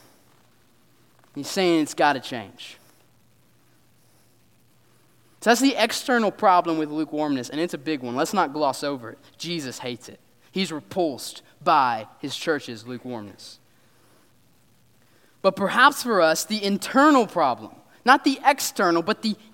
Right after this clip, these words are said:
internal problem with lukewarmness is gonna be equally significant. You see, the internal problem, don't let me lose you here, students.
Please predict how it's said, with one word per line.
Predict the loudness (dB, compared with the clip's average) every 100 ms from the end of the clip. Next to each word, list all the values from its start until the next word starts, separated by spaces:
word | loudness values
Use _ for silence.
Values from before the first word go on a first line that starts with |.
| 2
internal | 4 6 4 4 2 0
problem | 2 2 2
with | -2
lukewarmness | -2 -2 -2 0 -2 -4 -14 -10
is | -4
gonna | 0 2
be | 0 -4 -10 -4
equally | -2 0 0 0 -2 -6 -14
significant. | -6 -4 -4 -12 -20 _ _ _ _ _ _ _ _ _ _ _ _ _ _ _ _ _ _ _ _ _ -14
You | -2
see, | -2
the | 0 4
internal | 8 10 10 6 4 0
problem, | -6 2 4 4 0 -4
don't | 2 4 6
let | 4 4
me | 2
lose | 0 -2 -2
you |
here, | -2 -2
students. | -2 -2 -2 -2 -6 -16